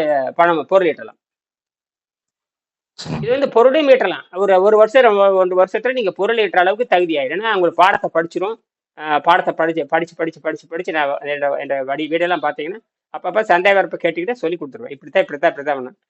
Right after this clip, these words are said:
Speaker 1: அப்ப இதுக்கு நீங்க ஸ்பெஷ-, அதே நோயாளி டாக்டரா மாதிரி, ஆ, வைத்தியம் பண்ணலாம். இதெல்லாம், இதெல்லாம் எதிர்பார்ப்பு. ஏன்னா உங்க உடம்பு எப்படி இருக்குது, என்ன பண்றீங்க அப்படின்னு எனக்கு ஒண்ணும் தெரியாது. அதெல்லாம் கற்பனையா சொல்றேன்.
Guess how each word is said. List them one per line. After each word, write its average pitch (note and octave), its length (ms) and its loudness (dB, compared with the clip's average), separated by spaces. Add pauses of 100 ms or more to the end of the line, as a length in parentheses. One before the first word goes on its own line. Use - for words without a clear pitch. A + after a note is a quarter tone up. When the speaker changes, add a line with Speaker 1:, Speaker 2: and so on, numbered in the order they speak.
(160)
Speaker 1:
அப்ப B3+ 300 0
இதுக்கு G#3 420 -2
நீங்க A3+ 480 4
ஸ்பெஷ-, G3 180 0
அதே A3+ 300 2
நோயாளி A3+ 420 4
டாக்டரா F#3+ 400 0
மாதிரி, C#3+ 480 -6 (400)
ஆ, B3+ 300 2
வைத்தியம் F#3+ 300 0
பண்ணலாம். A#2+ 240 -12
இதெல்லாம், G#3+ 400 2
இதெல்லாம் A3 280 2
எதிர்பார்ப்பு. C#4 600 4
ஏன்னா D#3+ 320 -4
உங்க G3 140 -2
உடம்பு G#3 280 0
எப்படி G#3 280 -2
இருக்குது, F#3+ 320 -4
என்ன F#3 300 0
பண்றீங்க F3+ 400 -2
அப்படின்னு F3+ 280 -2
எனக்கு F3 160 -6
ஒண்ணும் F#3 180 -6
தெரியாது. D#3+ 280 -2
அதெல்லாம் E3+ 240 -2
கற்பனையா G#3 320 0
சொல்றேன். D3 380 -6